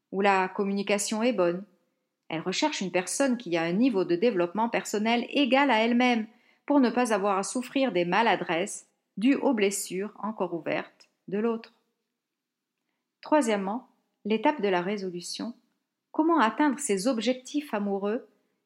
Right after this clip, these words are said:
et rester focalisé en attendant de le rencontrer. Je vais vous donner l'exemple de Paola. Paola venait d'essuyer une rupture amoureuse. Elle avait vécu une vingtaine d'années avec son mari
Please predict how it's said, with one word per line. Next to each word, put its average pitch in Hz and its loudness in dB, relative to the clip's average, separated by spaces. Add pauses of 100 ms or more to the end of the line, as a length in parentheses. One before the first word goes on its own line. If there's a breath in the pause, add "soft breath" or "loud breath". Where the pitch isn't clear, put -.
(280)
et 160 -8
rester 220 -4
focalisé 190 -2 (260)
en 170 -6
attendant 175 -4
de 165 -6
le 151 -4
rencontrer. - -12 (3000)
Je 254 -2
vais 302 2
vous 330 -4
donner 202 0
l'exemple 190 -4
de 180 0
Paola. 180 0 (1000)
Paola 226 2 (580)
venait 294 4
d'essuyer 233 2
une 220 2
rupture 214 -4
amoureuse. 175 -4
Elle 180 2
avait 175 0
vécu 165 -4
une 160 -4
vingtaine 214 0
d'années 214 2
avec 170 -2
son 220 -6
mari 240 -4